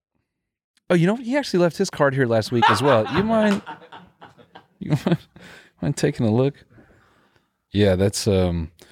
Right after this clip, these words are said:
it was the best 'cause we were walking out the second night and, uh,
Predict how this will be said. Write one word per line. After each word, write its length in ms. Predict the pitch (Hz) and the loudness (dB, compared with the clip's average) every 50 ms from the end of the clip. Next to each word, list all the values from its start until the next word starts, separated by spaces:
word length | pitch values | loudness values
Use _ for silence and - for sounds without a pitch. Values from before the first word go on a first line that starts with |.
| - - - _ _ - - _ _ _ _ - - _ _ _ _ _ - | -20 -20 -20 _ _ -20 -20 _ _ _ _ -20 -20 _ _ _ _ _ -2
it 60 | 139 | 0
was 120 | 127 120 | 0 2
the 80 | 113 113 | 0 2
best 260 | 110 127 127 123 - | 2 2 2 2 0
'cause 140 | - 120 107 | -2 -2 0
we 80 | 110 113 | 0 0
were 80 | 110 | 0
walking 380 | 101 107 110 113 101 104 107 104 | 2 2 2 2 0 0 0 0
out 280 | 107 107 101 95 - _ _ - | 2 2 0 0 -4 _ _ -8
the 100 | 98 92 | -8 -4
second 320 | - 123 110 95 104 98 | -2 -2 -2 -2 -2 -2
night 240 | 101 104 107 104 - - _ _ _ _ _ _ _ _ _ _ _ _ _ _ _ _ _ _ _ _ - - - | -2 0 0 -2 -2 -6 _ _ _ _ _ _ _ _ _ _ _ _ _ _ _ _ _ _ _ _ -18 -18 -10
and, 540 | - - 101 98 98 98 95 92 92 87 85 - _ _ | -6 -4 -2 -2 -2 -2 -2 -4 -6 -8 -10 -14 _ _
uh, 520 | - 90 90 87 87 87 87 87 87 85 | -12 -10 -8 -8 -8 -8 -8 -10 -10 -10